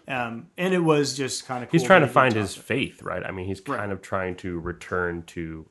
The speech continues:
Speaker 2: uh, I mean, like, in a, a real world example, is like someone trying to find religion or faith again, right? Like, it going back to their, their, I don't know, the church in
Speaker 1: Right,
Speaker 2: which they were
Speaker 1: right.
Speaker 2: initially indoctrinated
Speaker 1: He's
Speaker 2: to.
Speaker 1: tying a bow on the end of it. And, you know, and it's sort of like,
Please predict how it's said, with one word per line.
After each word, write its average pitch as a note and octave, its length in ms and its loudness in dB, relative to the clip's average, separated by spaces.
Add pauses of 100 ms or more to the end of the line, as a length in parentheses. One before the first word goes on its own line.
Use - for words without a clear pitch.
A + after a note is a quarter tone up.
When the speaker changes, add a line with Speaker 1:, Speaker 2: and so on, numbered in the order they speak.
Speaker 2:
uh, E2+ 140 -10
I F#2 60 -6
mean, E2 180 -10
like, D#2+ 160 -18
in D#2+ 280 -10 (180)
a, E2 180 -10
a F2 80 -12
real F2 240 0
world E2+ 180 -2
example, D#2+ 420 -12
is D#2+ 60 -12
like D#2+ 120 -14
someone D#2+ 260 -10
trying D#2+ 280 -14
to D#2 60 -20
find D#2 360 -12 (200)
religion E2+ 480 -6
or - 80 -8
faith - 300 -12
again, - 240 -16
right? F2 240 -2
Like, E2 260 -10
it F2 120 -10
going F2 240 -6
back E2+ 240 2
to F#2 80 -12
their, E2 360 -6 (600)
their, D#2+ 300 -8 (140)
I E2+ 60 -12
don't D#2+ 100 -12
know, D2+ 40 -14
the E2 80 -20
church - 640 -10
in D#3+ 120 0
Speaker 1:
Right, F3+ 180 4
Speaker 2:
which C#3+ 80 0
they - 80 0
were D3 280 2
Speaker 1:
right. A2 180 2
Speaker 2:
initially G#2 440 0
indoctrinated F2+ 500 -2
Speaker 1:
He's F#3+ 200 6
Speaker 2:
to. - 40 -8
Speaker 1:
tying G3+ 360 2
a F#3+ 40 0
bow F3+ 180 4
on D#3+ 120 2
the E3 100 0
end D#3 140 -2
of A#2 100 -6
it. A2+ 200 -14 (260)
And, D3 400 -2 (100)
you E3 160 -2
know, C#3+ 280 -2
and F3 260 -8
it's D3 160 -4
sort E3+ 140 4
of C#3+ 180 0
like, C#3 400 -2